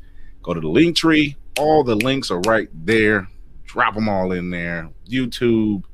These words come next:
Facebook, Instagram, TikTok, all of 'em. Go to Linktree.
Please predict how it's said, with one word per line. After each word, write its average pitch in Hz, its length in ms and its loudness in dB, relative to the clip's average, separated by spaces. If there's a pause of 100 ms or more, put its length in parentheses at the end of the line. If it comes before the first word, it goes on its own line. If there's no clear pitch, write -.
(320)
Facebook, 104 600 0 (720)
Instagram, 95 880 0 (400)
TikTok, 101 680 -2 (1200)
all 90 320 4
of 147 100 -10
'em. - 120 -14 (1600)
Go 90 100 -2
to 104 60 2
Linktree. 95 540 -2